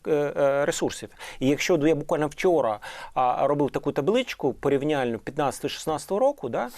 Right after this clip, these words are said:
що, а, ми маємо в банківській системі. І ми маємо наступну ситуацію. В шістнадцятому році обсяг депозитів навіть зростає,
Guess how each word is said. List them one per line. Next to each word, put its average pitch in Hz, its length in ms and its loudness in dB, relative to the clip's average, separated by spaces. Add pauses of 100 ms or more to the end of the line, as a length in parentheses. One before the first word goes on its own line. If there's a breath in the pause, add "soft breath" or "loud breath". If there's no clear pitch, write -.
(220 loud breath)
що, 233 540 4
а, 151 400 2
ми 175 140 0
маємо 165 480 2
в 139 340 4
банківській 151 460 -2
системі. 107 420 -4 (220 loud breath)
І 151 80 -4
ми 202 120 4
маємо 254 280 2
наступну 240 320 -2
ситуацію. - 380 -2
В - 40 -6
шістнадцятому 180 480 -2
році 139 240 -2 (280 loud breath)
обсяг 196 360 2
депозитів 185 680 -2 (260)
навіть 135 260 -4
зростає, 156 680 0